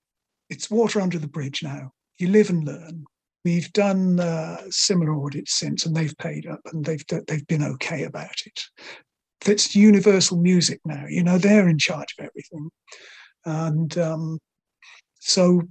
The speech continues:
for me, having, having quit the band in ninety-eight, I had them, you know, agree to pay me my share of the Virgin catalogue,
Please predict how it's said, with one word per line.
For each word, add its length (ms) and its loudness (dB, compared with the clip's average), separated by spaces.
for 140 -4
me, 460 4
having, 520 2
having 320 2
quit 280 2
the 100 -2
band 340 0
in 100 -2
ninety-eight, 720 -4
I 200 -2
had 400 -2
them, 420 -4
you 120 -2
know, 160 -4
agree 280 -4
to 100 -6
pay 260 -6
me 220 -10
my 160 -2
share 420 -2
of 120 -10
the 80 -8
Virgin 540 -2
catalogue, 600 -10